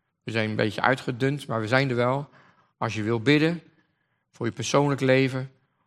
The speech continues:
of voor je familie, of wat dan ook, dan mag je komen en dan kunnen we jou helpen om samen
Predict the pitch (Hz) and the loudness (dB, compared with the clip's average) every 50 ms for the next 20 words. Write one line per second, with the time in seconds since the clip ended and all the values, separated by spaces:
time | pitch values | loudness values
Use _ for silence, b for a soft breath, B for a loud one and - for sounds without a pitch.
0 | _ _ _ _ _ _ _ - - - - - 107 101 - - 123 127 139 147 | _ _ _ _ _ _ _ -20 -20 -12 -6 -6 -6 -4 -2 -2 -2 0 0 0
1 | 143 143 147 139 143 - - 160 - - - - - - _ _ _ _ _ _ | 0 0 -2 -2 -4 -8 -12 -12 -12 -12 -12 -12 -16 -16 _ _ _ _ _ _
2 | _ _ _ _ _ _ - 143 147 147 139 123 120 120 117 127 - - - _ | _ _ _ _ _ _ 0 0 2 2 0 0 2 0 0 -2 -4 -10 -20 _
3 | _ _ _ _ _ _ _ _ _ _ _ - 107 107 107 101 - - 104 98 | _ _ _ _ _ _ _ _ _ _ _ -8 -4 -4 -4 -4 -4 -8 -6 -6
4 | 95 95 95 110 - - 131 135 127 110 104 98 98 101 95 - - 117 110 110 | -6 -6 -8 -12 -2 0 2 2 2 0 -2 -4 -6 -10 -12 -8 -6 -6 -4 -4
5 | 107 101 98 101 101 98 98 101 98 98 95 - 110 104 - _ _ _ _ _ | -4 -4 -4 -4 -4 -4 -2 -2 -2 -2 -4 -6 -10 -10 -12 _ _ _ _ _
6 | _ _ _ _ 117 104 95 92 92 95 _ _ _ _ _ - - 123 110 113 | _ _ _ _ -10 -10 -8 -10 -12 -14 _ _ _ _ _ -6 -4 -2 -2 -2
7 | 113 113 104 107 113 | -4 -6 -8 -10 -12